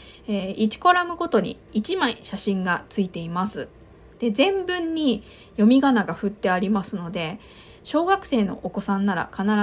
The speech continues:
ず読めるようになっています。宇宙初心者の大人にも読み応えがありますので、ぜひ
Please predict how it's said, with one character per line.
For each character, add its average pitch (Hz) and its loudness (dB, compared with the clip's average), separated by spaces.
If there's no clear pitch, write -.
ず 196 -2
読 185 -2
め 196 2
る 190 -4
よ 170 -4
う 170 -6
に 208 2
な 170 -4
っ - -10
て - -12
い 147 -8
ま 202 2
す。 - -8
宇 214 0
宙 311 -2
初 320 0
心 285 2
者 190 2
の 175 -4
大 180 -2
人 202 2
に 190 -2
も 156 -6
読 196 -2
み 220 6
応 247 0
え 233 4
が 214 2
あ 202 0
り 196 -2
ま 196 -2
す 202 -10
の 185 -8
で、 - -12
ぜ 240 4
ひ - -4